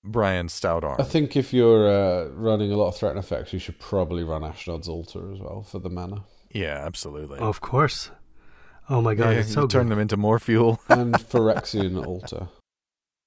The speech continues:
Speaker 3: Phyrexian
Speaker 1: Yeah.
Speaker 3: Altar is expensive, though. Ashnod's Altar is all
Speaker 1: Yeah.
Speaker 3: over the place.
Speaker 2: Yeah.
Speaker 1: And, uh, no one plays Phyrexian Altar.
Speaker 2: So si-, since Threaten, they've reprinted this card in various forms with various different coders. My favourite's Grab the Reins.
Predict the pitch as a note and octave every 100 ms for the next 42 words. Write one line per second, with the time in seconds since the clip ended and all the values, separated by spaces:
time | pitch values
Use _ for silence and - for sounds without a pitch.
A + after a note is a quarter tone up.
0 | _ - - F3 D3 C3 A#2 A#2+ G#2+ A2+
1 | - - G#2+ - F#2 G#2 G#2 - D#3+ -
2 | G#2+ A2 G#2+ A2 G#2+ B2 A#2 D2+ D2+ E2
3 | G2+ F#2+ - - - F2+ E2 C#2+ - -
4 | G2 F2+ E2+ E2 F2+ F2 E2 E2+ D2+ -
5 | D2+ C2+ - D2+ C2+ C2+ - C#3+ C#3 E3
6 | - - - E3+ - - C#3 A2+ G#2 G2+
7 | F#2+ G2+ G#2 - A#2+ F#2 F#2 F#2 F#2 -
8 | G2+ F2 E2 E2+ F#2 F#2+ E2+ C#2+ - -
9 | E2 D2 D2 C#2+ - - E2+ E2+ F#2+ F2+
10 | D#2+ D#2+ F#2 - D#2 - - G2 F2+ D#2+
11 | D#2+ F#2+ C3+ C3+ - A#2 G#2+ - - -
12 | A2+ A2 G#2+ A2 G#2+ A#2 C3 D3 D#3